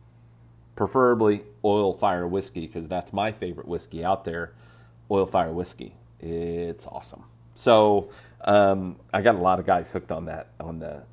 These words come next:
trip that we went on. So, um, yeah. What is your, what do you guys think? Like, as far as building this truck, do you have, do you,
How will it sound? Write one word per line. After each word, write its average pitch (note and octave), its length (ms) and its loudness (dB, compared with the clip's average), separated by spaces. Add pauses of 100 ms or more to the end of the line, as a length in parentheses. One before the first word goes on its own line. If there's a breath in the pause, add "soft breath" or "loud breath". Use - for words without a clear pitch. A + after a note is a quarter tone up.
trip - 240 -4
that - 120 -14
we D#2 120 -12
went D#2+ 180 -12
on. D#2 240 -10
So, F#2 360 0 (340 loud breath)
um, G#2 560 8 (1700)
yeah. E3+ 380 10 (1160)
What F3+ 260 10
is F4+ 200 4
your, G3+ 180 -2
what G3 220 4
do E4+ 80 2
you C4 160 -6
guys E3+ 320 2
think? - 200 -12 (560 soft breath)
Like, D#3 200 2
as D#3 120 -6
far A3+ 220 2
as D3+ 140 0
building E3+ 560 6
this D3 200 -2
truck, - 400 0
do G#2+ 80 -10
you C#3 180 -4
have, C#3+ 440 -4 (720 soft breath)
do A2+ 80 -4
you, C#3 420 -6